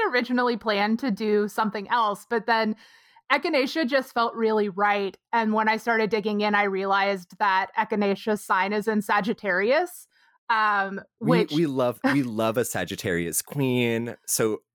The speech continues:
Speaker 2: echinacea, Taylor Swift, Miley Cyrus, the list goes on.
Speaker 1: Yeah.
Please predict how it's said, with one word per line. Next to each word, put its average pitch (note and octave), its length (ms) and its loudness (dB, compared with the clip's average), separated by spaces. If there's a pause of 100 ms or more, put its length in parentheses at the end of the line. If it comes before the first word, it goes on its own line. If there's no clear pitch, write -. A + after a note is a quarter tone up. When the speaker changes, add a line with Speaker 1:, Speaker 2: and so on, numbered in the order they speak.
(160)
Speaker 2:
echinacea, A2+ 1080 -2
Taylor F2+ 380 -2
Swift, G#2 1000 -2 (420)
Miley F2+ 280 -4
Cyrus, E2+ 840 -2 (240)
the A2+ 100 -4
list - 200 -2
goes A#3 100 -2
on. B3+ 100 2
Speaker 1:
Yeah. - 400 -2